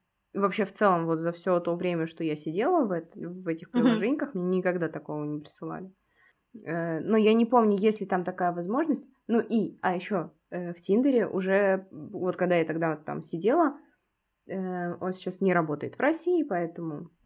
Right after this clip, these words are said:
Speaker 1: э, но тогда он, э, там, там нельзя было писать рандомно. То есть тебе не мог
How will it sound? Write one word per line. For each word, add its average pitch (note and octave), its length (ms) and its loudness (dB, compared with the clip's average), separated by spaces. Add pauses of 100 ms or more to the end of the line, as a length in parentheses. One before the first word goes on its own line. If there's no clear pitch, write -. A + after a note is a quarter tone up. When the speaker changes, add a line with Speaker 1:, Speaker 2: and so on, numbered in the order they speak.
(640)
Speaker 1:
э, F3 360 -2
но A3 160 4
тогда A3+ 560 2 (220)
он, B3+ 440 6
э, G3 480 -4
там, A#3 220 4
там A#3+ 180 8
нельзя A#3 320 6
было G3 200 0
писать G#3 320 -4
рандомно. F#3+ 640 -2 (360)
То G3+ 80 -2
есть G3 120 -4
тебе G#3 160 2
не A3+ 120 6
мог B3 260 4